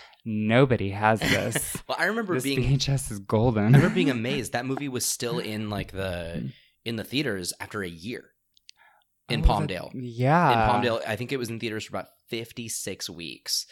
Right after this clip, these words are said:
Speaker 2: And it was just, 'cause I remember thinking, like, "Wow, this came out over a year ago,
Speaker 1: I
Speaker 2: and it's still
Speaker 1: remember
Speaker 2: making
Speaker 1: that.
Speaker 2: money." Like, people were still going 'cause it was just that great
Speaker 1: There
Speaker 2: of a movie.
Speaker 1: Yeah, there's nothing to compare it to either.
Speaker 2: Yeah. And I
Speaker 1: Um,
Speaker 2: think still Jurassic Park is kind of unrivaled in that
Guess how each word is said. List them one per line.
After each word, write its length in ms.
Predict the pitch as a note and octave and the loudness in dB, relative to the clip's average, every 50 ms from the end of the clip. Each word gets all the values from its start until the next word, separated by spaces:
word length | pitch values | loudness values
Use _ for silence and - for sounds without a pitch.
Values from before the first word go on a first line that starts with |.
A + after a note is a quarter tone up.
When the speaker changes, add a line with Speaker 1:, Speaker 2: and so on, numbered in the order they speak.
| - - - - _ _ _ - | -20 -20 -20 -20 _ _ _ -10
Speaker 2:
And 80 | G2+ | -8
it 40 | A2 G#2+ | -6 -4
was 180 | A2 G#2+ F#2 | -4 -6 -6
just, 340 | - - A2 G2+ - - - _ - - | -4 -4 -4 -4 -4 -6 -8 _ -20 -10
'cause 120 | - A2+ | -4 -4
I 20 | A2+ | -2
remember 240 | A2 A#2 A2+ A2 | -2 -2 -2 -4
thinking, 320 | G#2 - B2+ G#2+ A#2+ G2 F2+ | -4 -4 -6 -6 -6 -8 -8
like, 140 | E2+ E2+ - _ | -10 -12 -10 _
"Wow, 180 | B2+ D3 D#3+ B2 | -8 -6 -6 -6
this 140 | G#2 C3+ - | -6 -6 -8
came 160 | - F#3 F#3 F#3+ | -6 -6 -6 -6
out 180 | F#3+ F#3+ F#3+ _ _ _ _ _ - | -6 -8 -12 _ _ _ _ _ -12
over 440 | - B2 D3+ D#3+ D#3+ F3 G#3 G#3 G3+ | -6 -6 -4 -4 -4 -4 -2 0 0
a 60 | G3 G3 | 0 -2
year 300 | F#3+ F#3 F#3 F3+ F3+ E3 | -2 -4 -4 -2 -2 -2
ago, 320 | C#3 A#2+ A2 G#2 G#2 G#2+ | -2 0 0 0 0 2
Speaker 1:
I 40 | C#3 | 2
Speaker 2:
and 160 | C#3 B2+ B2+ | 2 2 2
it's 160 | C3 C3+ C3+ C3 | 2 2 4 4
still 240 | C3+ C3+ D#3 E3 F3+ | 4 4 6 6 6
Speaker 1:
remember 120 | G3+ G3+ G3 | 6 6 6
Speaker 2:
making 140 | E3+ B2 | 4 4
Speaker 1:
that. 240 | B2+ B2+ A#2 A2 G#2 | 2 2 2 2 2
Speaker 2:
money." 320 | G2+ G2 G2 F#2+ - - - - _ _ _ | 2 2 0 0 -4 -6 -12 -20 _ _ _
Like, 100 | - G#2 | -10 -6
people 120 | - C3+ C3 | -4 -2 -4
were 60 | C3+ | -2
still 140 | C3+ - B2+ | -2 -2 -4
going 400 | G2 G#2 G#2+ A#2 - - - - _ _ _ _ _ _ _ _ _ _ _ _ _ | -2 -4 -4 -4 -6 -12 -16 -20 _ _ _ _ _ _ _ _ _ _ _ _ _
'cause 120 | - A#2+ A2 | -8 -4 -4
it 120 | A#2 G2 | -4 -4
was 280 | G2+ G2 G2 G2 F#2 F2+ | -4 -6 -6 -8 -8 -10
just 360 | - - F#2+ F#2 - - - | -10 -8 -8 -8 -8 -10 -10
that 220 | - F2 - - - _ _ _ _ _ _ _ _ _ _ _ | -8 -8 -8 -8 -10 _ _ _ _ _ _ _ _ _ _ _
great 120 | - - | -4 4
Speaker 1:
There 140 | - C3 C3+ | 6 6 6
Speaker 2:
of 60 | C3 | 6
a 20 | A#2+ | 6
movie. 260 | D#3 E3+ A2+ F#2+ - | 4 2 2 2 2
Speaker 1:
Yeah, 200 | B2+ B2 A2+ G#2+ | 2 4 4 4
there's 220 | G2 A#2 A#2+ A#2+ | 6 4 4 6
nothing 320 | C3 C3 B2 - - A2 G#2+ | 6 4 4 4 4 0 2
to 100 | - G#2+ | 0 -2
compare 340 | - G#2 F#2 - G#2+ A2 F#2+ | -4 -4 -4 0 2 4 4
it 100 | - - | 4 2
to 140 | - - G2+ | -2 -2 -2
either. 180 | F#2+ G2 G2+ G2 | 0 0 0 0
Speaker 2:
Yeah. 280 | F#2 F#2 F#2+ G#2 G#2+ - - - - _ - | 0 0 0 -2 -4 -6 -10 -16 -20 _ -4
And 100 | B2+ C#3 | -2 0
I 80 | D3 - | 2 2
Speaker 1:
Um, 100 | - - | 0 0
Speaker 2:
think 160 | - D4 C#4 | -4 -6 -4
still 540 | - - - - B2+ A#2 G#2+ G2 F2+ - _ _ _ _ | -4 -6 -6 -4 -4 -6 -6 -6 -10 -14 _ _ _ _
Jurassic 420 | - A#2+ A2+ A2+ - A#2 G#2 - | -6 -4 -4 -4 -4 -6 -8 -6
Park 220 | - G#2+ G2 G2 G#2 | -6 -6 -6 -4 -8
is 120 | F#2 - | -10 -10
kind 320 | - - - G2 F#2+ G2 | -12 -10 -8 -8 -8 -8
of 80 | G2 F#2 | -8 -8
unrivaled 720 | - F2+ F#2 F2+ F2 E2+ F2 E2+ E2 E2+ E2 D#2 - - _ | -8 -8 -8 -8 -8 -8 -8 -8 -10 -10 -12 -12 -16 -16 _
in 180 | F2 E2+ F2 F2 | -14 -12 -10 -10
that 180 | E2+ E2 - | -10 -10 -12